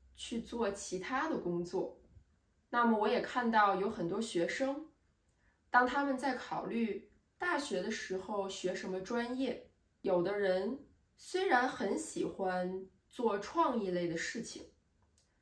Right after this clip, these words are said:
但是他们不敢选择设计和艺术类的专业，因为他们觉得这些专业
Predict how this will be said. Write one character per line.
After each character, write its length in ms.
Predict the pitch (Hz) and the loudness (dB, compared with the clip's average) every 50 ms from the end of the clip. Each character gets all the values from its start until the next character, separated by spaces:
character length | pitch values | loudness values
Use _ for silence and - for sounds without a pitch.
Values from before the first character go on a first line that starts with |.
| _ - | _ -8
但 180 | - 233 233 233 | -6 -4 -2 -2
是 200 | 233 - 233 226 | -4 -4 -6 -8
他 180 | 226 240 254 | -6 -6 -6
们 240 | 254 247 240 233 233 | -4 -2 -2 -2 -2
不 240 | - - 285 262 - | -2 -2 -4 -4 -2
敢 300 | - - - - 175 180 | 0 -2 -2 -2 -4 -6
选 360 | - - - 180 160 151 156 | -6 -4 -4 -4 -2 -2 -4
择 440 | 156 - 170 160 156 156 160 175 - - _ _ _ _ | -6 -4 -4 -4 -2 -2 -4 -4 -8 -12 _ _ _ _
设 380 | - - - - 285 269 226 185 | -12 -10 -6 -2 0 0 0 0
计 500 | - - - 180 165 - - - - _ _ _ _ _ _ _ _ _ _ | -4 -4 -4 -4 -2 -2 -4 -6 -12 _ _ _ _ _ _ _ _ _ _
和 240 | - - - 185 180 | -12 -6 -2 -2 0
艺 180 | 233 277 311 | 2 2 2
术 240 | - - - 214 196 | 0 0 -2 -4 -2
类 180 | 190 190 185 170 | -2 0 0 -2
的 120 | 165 156 | -2 -4
专 360 | - - 196 185 190 202 208 | -4 -2 -2 -2 -2 -4 -4
业， 280 | 214 - - - - - _ _ _ _ _ _ _ _ _ _ _ _ _ _ - | -4 -6 -6 -8 -12 -20 _ _ _ _ _ _ _ _ _ _ _ _ _ _ -10
因 220 | 220 214 214 214 | -8 -4 -4 -2
为 320 | 220 220 214 196 185 180 | 0 2 2 2 2 0
他 240 | 180 - - 240 226 | -4 -4 -4 -2 0
们 140 | 226 214 196 | 0 0 0
觉 280 | - - 175 165 170 180 | 0 0 0 0 0 0
得 580 | 175 180 175 165 165 165 170 180 185 - - _ _ _ _ _ | 0 0 -2 0 0 -2 -2 -4 -4 -8 -12 _ _ _ _ _
这 160 | - - 247 233 | -8 -4 -2 -2
些 220 | 233 - 226 220 | 0 0 0 0
专 380 | 214 220 233 233 226 233 233 233 | 0 0 2 2 2 2 2 2
业 420 | 233 226 208 196 180 - - - | 2 2 2 0 -2 -4 -8 -12